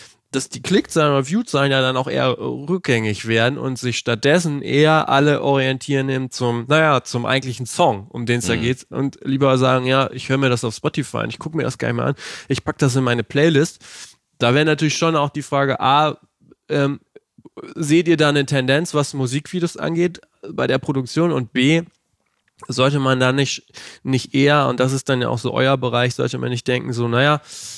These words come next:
Speaker 1: ähm, wir denken jetzt mal nicht in Musikvideos, sondern wir denken eher in Werbespots.
Speaker 2: Also, dass wir uns jetzt, äh, von Musikvideos abwenden und in Richtung Werbung gehen, oder was
Speaker 1: Nee,
Speaker 2: meinst
Speaker 1: also
Speaker 2: du?
Speaker 1: wie ihr das, wie ihr das einfach einschätzt, so,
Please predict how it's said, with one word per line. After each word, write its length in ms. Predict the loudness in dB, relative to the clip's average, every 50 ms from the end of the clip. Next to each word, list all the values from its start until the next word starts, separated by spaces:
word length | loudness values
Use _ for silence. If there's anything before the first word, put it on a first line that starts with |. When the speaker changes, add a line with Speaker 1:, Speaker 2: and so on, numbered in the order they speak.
| -18 _ _ 0
Speaker 1:
ähm, 280 | 2 4 4 2 2 -2 -6 _
wir 100 | -2 0
denken 200 | 2 2 2 2
jetzt 140 | 0 -2 0
mal 100 | 2 2
nicht 140 | 2 2 0
in 100 | -2 -2
Musikvideos, 680 | -2 -2 -2 -2 -4 -2 0 0 2 4 4 4 2 0
sondern 320 | -2 -2 -2 0 0 0
wir 80 | 0 -2
denken 240 | -2 -2 -2 -2 -2
eher 200 | -2 0 0 0
in 160 | -2 0 2
Werbespots. 680 | 2 4 4 2 0 -2 -6 -6 -8 -6 -6 -8 -10 -12 _ -20 -20 -20 _ _ _ _ _ _ _ _ _ _ _ _ _ _ _ _ _ -20 -20 _ _ _ _ _ _ _ _ _ _
Speaker 2:
Also, 120 | -6 -4 -4
dass 180 | -4 -4 -2
wir 160 | 2 4 4
uns 120 | 4 4 2
jetzt, 260 | 0 -2 -2 -4 -4
äh, 200 | 0 2 4 4
von 180 | 4 2 0 0
Musikvideos 1000 | 0 0 -2 -2 -2 -4 -4 -4 -4 -2 0 0 2 4 4 4 2 0 -4 -8
abwenden 640 | -4 -2 -2 -2 0 2 2 2 2 0 -2 -6 -6
und 200 | -8 -8 -8 -6
in 120 | -6 -4
Richtung 300 | -4 -4 -4 -6 -4 -2
Werbung 280 | 0 0 0 0 -2 -2
gehen, 220 | -2 -2 -2 -2
oder 140 | -4 -6 -4
was 80 | 0 2
Speaker 1:
Nee, 160 | 4 4 4
Speaker 2:
meinst 100 | 4 4
Speaker 1:
also 180 | 2 2 2
Speaker 2:
du? 60 | 0 0
Speaker 1:
wie 120 | 0 2
ihr 120 | 4 4 6
das, 260 | 4 4 2 0 -6
wie 180 | -6 -4 0 2
ihr 100 | 4 4
das 160 | 4 2 0
einfach 340 | 0 -4 -4 -6 -6 -6 -4
einschätzt, 640 | -2 0 0 0 0 0 0 -2 -2 -4 -6 -10 -6
so, 300 | -4 -4 -2 -4 -4